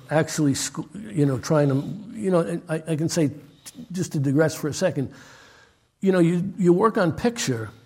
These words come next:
for months, and then you have to work on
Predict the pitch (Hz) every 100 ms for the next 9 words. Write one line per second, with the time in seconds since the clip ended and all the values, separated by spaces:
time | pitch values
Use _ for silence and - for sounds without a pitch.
0 | _ _ _ - 160 147 233 107 - -
1 | _ _ _ _ _ _ _ 151 135 196
2 | 233 160 160 - 160 151 151 156 147 160
3 | 170 165 147 135